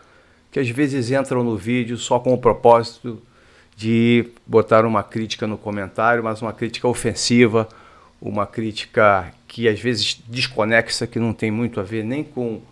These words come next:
o assunto do vídeo, só pra tentar nos humil-, humilhar de alguma forma,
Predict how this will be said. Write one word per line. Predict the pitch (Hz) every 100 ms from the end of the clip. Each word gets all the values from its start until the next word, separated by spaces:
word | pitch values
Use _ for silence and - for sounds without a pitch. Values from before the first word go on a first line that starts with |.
| -
o | 120
assunto | 113 - 120 113 117
do | 120
vídeo, | 113 117 117 123 - _ _ _ _ _
só | - - 117 117
pra | - 117 113 110 95
tentar | - 107 107 104
nos | 110 107
humil-, | 117 98 98
humilhar | 123 117 107 104 113 110 101
de |
alguma | 98 101
forma, | 95 101 82 80